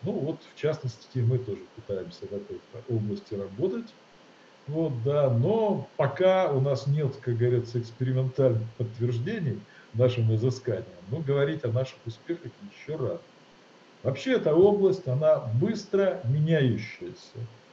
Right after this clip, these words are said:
То есть некоторые вещи, которые предварительно были установлены, скажем, там, условно говоря, в марте этого года, в июне, уже как бы вот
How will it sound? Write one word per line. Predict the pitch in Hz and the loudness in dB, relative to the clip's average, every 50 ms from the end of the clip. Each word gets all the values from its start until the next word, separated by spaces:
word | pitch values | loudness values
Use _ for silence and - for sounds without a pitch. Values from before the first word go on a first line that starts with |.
| - - - - - - - | -20 -20 -20 -20 -20 -6 0
То | 127 131 | 2 2
есть | 127 113 - | 2 2 2
некоторые | 127 165 185 180 - 170 - 160 147 143 139 131 127 | 2 2 2 2 0 0 0 0 0 2 4 2 4
вещи, | 131 160 175 170 175 - 156 143 | 4 4 2 2 0 -4 -8 -6
которые | - 123 113 113 123 131 135 131 117 | -4 -4 -4 -2 0 0 2 2 0
предварительно | 107 113 151 175 170 156 165 175 175 190 220 220 196 - - 175 156 143 139 139 | 0 0 2 2 4 6 8 8 8 8 6 2 2 2 2 2 2 2 0 0
были | 135 131 143 147 131 127 | -2 -2 -2 0 2 2
установлены, | 127 120 117 - - 127 127 127 131 131 123 113 107 107 104 101 98 | 2 2 0 -2 -2 0 2 2 2 2 2 0 -2 -2 -4 -6 -8
скажем, | - - - 107 104 104 98 90 - - - | -8 -8 -6 -6 -6 -6 -8 -10 -12 -10 -8
там, | 101 95 - - - - - - - - - | -8 -8 -10 -12 -20 -20 -20 -20 -20 -16 -14
условно | 113 - 135 143 151 139 127 127 | -8 -4 -2 0 2 2 2 2
говоря, | 123 120 117 117 | 4 4 4 4
в | 113 110 110 117 | 4 4 4 4
марте | 127 143 135 117 110 - - - - - - - - - - - | 4 4 4 2 2 -2 -8 -14 -18 -18 -20 -20 -20 -20 -12 -8
этого | - 107 104 101 98 98 95 | -8 -6 -4 -4 -4 -4 -6
года, | 95 95 127 185 233 214 156 127 101 101 - - - - - - - - - - | -6 -4 -2 -2 0 0 0 0 -2 -4 -4 -8 -18 -20 -20 -20 -20 -20 -8 -2
в | 113 | 2
июне, | 120 135 147 208 240 240 214 156 123 104 104 110 - - - - - - - - - - - - - | 2 4 4 2 0 0 0 0 0 -2 -2 -6 -10 -16 -20 -20 -20 -20 -20 -20 -20 -20 -16 -12 -8
уже | 104 117 170 208 214 208 208 202 - - - - - - | 0 2 4 4 4 2 -2 -6 -10 -16 -20 -20 -10 -6
как | - 139 147 131 | -4 -4 -2 -2
бы | 131 139 143 | 0 2 2
вот | 135 131 143 143 139 - - - | 2 2 2 0 -2 -6 -10 -10